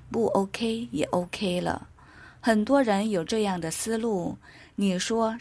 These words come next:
这就是无限的安全，但我不信，你必须给我证明这是安全的。这样的思路恰恰就是自己给自己设置的隐性阻碍。对不起，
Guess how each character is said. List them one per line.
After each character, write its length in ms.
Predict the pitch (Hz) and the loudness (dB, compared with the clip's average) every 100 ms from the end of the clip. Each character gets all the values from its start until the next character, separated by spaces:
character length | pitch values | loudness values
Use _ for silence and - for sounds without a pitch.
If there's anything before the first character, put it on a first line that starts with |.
| - | 0
这 160 | 247 | 0
就 180 | 226 214 | 2 2
是 220 | 214 208 | 2 0
无 200 | 180 151 | 0 0
限 320 | 196 254 220 | -2 -2 -2
的 80 | 180 | -4
安 220 | - 185 | -2 -2
全， 480 | 190 - 147 139 165 - - - - | -2 -2 0 -2 -4 -12 -20 -20 -4
但 280 | 254 247 196 - | 0 2 2 0
我 160 | 175 | 0
不 220 | 135 147 | 2 0
信， 400 | 190 - 254 202 - - - - | 2 4 2 2 -6 -16 -20 -6
你 120 | 190 | -2
必 240 | 190 294 240 | 2 4 4
须 280 | - 262 | 2 2
给 140 | 254 214 | 2 2
我 140 | 196 | 0
证 220 | 170 285 254 | 0 2 2
明 340 | 175 147 170 | 2 0 0
这 140 | 202 | -2
是 160 | 190 - | -2 -2
安 260 | - 220 220 | -2 -2 -2
全 360 | - 156 135 175 | -4 -4 -4 -2
的。 280 | 190 180 - _ - - - - | -2 -4 -10 _ -20 -20 -20 -4
这 160 | - 208 | 4 4
样 120 | 202 | 4
的 120 | 170 | 0
思 240 | 170 196 202 | 0 0 0
路 260 | 202 165 | 0 -2
恰 380 | 165 - 240 220 | -4 -4 -4 -4
恰 260 | - 196 165 | -2 0 0
就 220 | 185 170 | 0 -2
是 280 | - 180 160 - - | 0 0 0 -8 -12
自 320 | - 269 262 262 | -4 0 2 2
己 320 | 185 165 175 | 0 0 0
给 160 | 175 151 | 0 0
自 260 | - 214 | 0 0
己 240 | 190 170 151 | 0 0 0
设 300 | - 233 190 | 0 2 0
置 320 | - 220 185 | 0 0 4
的 220 | 175 160 - - | 2 2 -4 -6
隐 280 | 185 151 | -2 -2
性 300 | 147 - 240 | 0 0 0
阻 240 | 175 165 131 | 0 -2 0
碍。 340 | - 185 147 - - - _ _ _ _ _ _ | 0 -2 -6 -12 -20 -20 _ _ _ _ _ _
对 220 | - 262 | 4 4
不 140 | 185 185 | 4 0
起， 440 | - 170 151 - | 0 -4 -6 -8